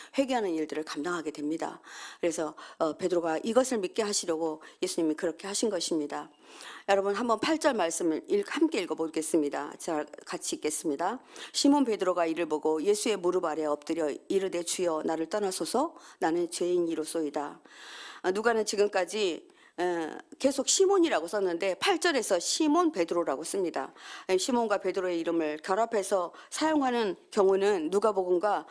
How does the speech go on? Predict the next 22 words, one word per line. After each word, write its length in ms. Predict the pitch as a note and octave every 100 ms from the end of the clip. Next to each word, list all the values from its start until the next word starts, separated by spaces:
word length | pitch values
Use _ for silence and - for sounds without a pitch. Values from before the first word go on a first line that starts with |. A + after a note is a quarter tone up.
| - -
사도행전에서만 1080 | - D#4 E4+ C4+ A3 G3+ - F3 F3+ G3 F3
볼 160 | F3
수 140 | E3+ A3+
있는데 540 | D#3 D#3+ D#3 F#3+ D#3+ - - - -
여기서 420 | F#3 G3 F#3+ F3 - -
누가의 560 | G#3+ A#3+ B3 C4+ B3 B3+
의도가 400 | F3+ G#3 G#3+ F3
나옵니다. 560 | D#3 D#3 D#3 D3 D3 - - -
베드로라는 680 | - A3 A#3 A3+ G#3 G3 F#3+
이름을, 460 | F3+ E3+ E3+ F3 - - - -
이름을 480 | G#3 G3 F#3 G3+ F3
시몬이라는 640 | - F4+ E4 D4+ A#3+ A3
이름과 260 | E3 E3 E3+
덧붙여서 560 | F#3+ F#3 G#3+ G#3 F#3+
기록하며-, 520 | F3 F3 F3 A3 F#3+ E3+
함으로 520 | A3 A3 F3 F3+ - - - -
중대한 460 | - C4+ C#4 C4 A#3
반전이 500 | B3 G#3 G#3+ A#3+ F#3
일어납니다. 580 | E3 D3 D3 C#3+ - -
지금까지는 760 | B3 C4+ C4 A#3 G#3 A3+ G#3 - -
시몬이었어요. 840 | - E4+ F4 C#4+ E3+ - C#3+ D3+ - - -
그런데 580 | - F#3 E3 G#3+ E3+ -